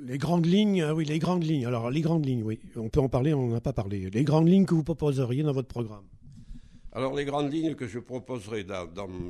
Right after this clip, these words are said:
Speaker 2: le programme, euh, donc, euh, notre équipe, euh, ben, en quelque sorte, elle s'est donnée pour objectif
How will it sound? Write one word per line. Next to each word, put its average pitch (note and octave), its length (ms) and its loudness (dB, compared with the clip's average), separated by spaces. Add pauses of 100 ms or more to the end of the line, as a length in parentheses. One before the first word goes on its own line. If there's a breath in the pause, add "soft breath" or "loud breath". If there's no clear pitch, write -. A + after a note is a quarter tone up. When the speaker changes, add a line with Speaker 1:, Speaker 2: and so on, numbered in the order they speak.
Speaker 2:
le E2+ 200 -12
programme, A#2 580 -8 (640 soft breath)
euh, F2 360 -10
donc, G#2+ 440 -10
euh, G2 140 -8
notre G#2 340 -10
équipe, C3+ 460 -12
euh, F2+ 800 -10 (340)
ben, F2+ 600 -12 (180)
en A2 60 -18
quelque G#2+ 300 -10
sorte, C3+ 340 -10
elle G2+ 140 -10
s'est G2+ 160 -14
donnée G#2 280 -12
pour F#2+ 180 -16
objectif F2+ 640 -14